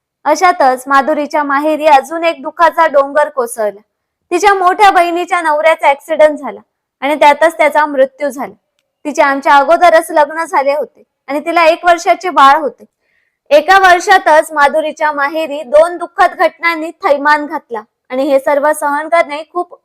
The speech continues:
अवघड होत होते. लवकरच माधुरीच्या बहिणीच्या सासरच्या लोकांनी तिला तिच्या माहेरी पाठवले आणि म्हटले की, "आम्ही तिचा आणि तिच्या मुलीचा खर्च उचलू शकत नाही."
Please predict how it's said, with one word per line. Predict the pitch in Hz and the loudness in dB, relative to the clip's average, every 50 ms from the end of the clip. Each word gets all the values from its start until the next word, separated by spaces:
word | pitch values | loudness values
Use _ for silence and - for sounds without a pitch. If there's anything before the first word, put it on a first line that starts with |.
| _ | _
अवघड | - 269 285 302 285 262 349 359 359 370 | 0 0 0 0 0 -2 0 0 0 2
होत | 349 320 320 320 | 0 -2 -4 -2
होते. | 320 294 - _ - _ _ _ _ _ _ - | -6 -10 -10 _ -20 _ _ _ _ _ _ 0
लवकरच | 285 320 349 349 - 440 466 427 392 392 427 403 | 2 2 2 2 2 2 4 4 4 2 2 0
माधुरीच्या | 370 349 320 311 254 370 359 370 359 381 370 370 | 0 0 0 0 0 -2 -4 -4 0 0 0 2
बहिणीच्या | - 349 320 330 320 330 359 349 - 392 392 | 2 0 -2 -2 -6 -8 -10 -4 -2 -2 -2
सासरच्या | 381 381 330 330 - - 359 359 370 - - 359 349 | 0 0 -2 -2 -2 0 -2 -2 -2 0 0 0 2
लोकांनी | 330 320 302 311 339 339 330 311 294 269 277 | 2 2 0 0 -2 -4 -4 -4 -4 -6 -6
तिला | 269 _ _ - 311 302 311 | -8 _ _ -8 -2 -2 -2
तिच्या | 320 320 320 - 330 302 311 | -2 -2 -6 -6 -4 -4 -2
माहेरी | 302 294 269 311 302 302 302 311 | -2 -2 -2 -2 -4 -6 -6 -8
पाठवले | 311 - 254 240 240 240 294 277 247 214 196 233 _ _ - | -6 -4 -4 -4 -2 -2 -4 -4 -4 -4 -12 -16 _ _ -10
आणि | 247 262 285 | -8 -6 -4
म्हटले | 285 302 302 294 - 277 226 208 | -4 -6 -6 -8 -6 -6 -6 -6
की, | 208 - 269 | -4 -4 -6
"आम्ही | 262 254 269 302 | -4 -4 -6 -6
तिचा | 302 320 320 294 - 370 | -8 -8 -10 -6 -4 -2
आणि | 349 320 285 294 311 | -2 -2 -2 -4 -6
तिच्या | - 311 294 - 330 320 | -8 -10 -10 -6 -6 -6
मुलीचा | 302 285 285 277 311 294 330 320 | -6 -6 -8 -8 -8 -6 -6 -6
खर्च | 320 - 330 302 277 - 294 | -6 -4 -4 -6 -6 -2 -2
उचलू | 277 285 269 254 - 269 294 311 | -4 -4 -4 -8 -10 -10 -10 -10
शकत | 311 330 320 - - 294 294 _ | -6 -8 -8 -6 -6 -8 -8 _
नाही." | 247 202 | -20 -20